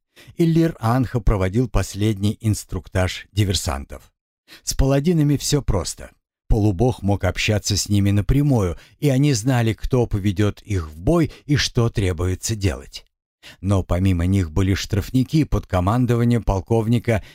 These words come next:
Гедмина Сида. Тридцать четыре отличных бойца из Имперского Союза, которые по собственной глупости или простой случайности оказались втянуты в мятеж канцлера Руге.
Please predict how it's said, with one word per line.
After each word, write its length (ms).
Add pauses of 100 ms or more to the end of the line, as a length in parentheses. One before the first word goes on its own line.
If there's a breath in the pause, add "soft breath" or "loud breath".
(140 loud breath)
Гедмина 560
Сида. 420 (480 soft breath)
Тридцать 420
четыре 420
отличных 600
бойца 560 (140 soft breath)
из 280
Имперского 680
Союза, 580 (220 loud breath)
которые 400
по 160
собственной 640
глупости 600
или 360
простой 420
случайности 920 (220 loud breath)
оказались 680
втянуты 600
в 120
мятеж 400
канцлера 800
Руге. 480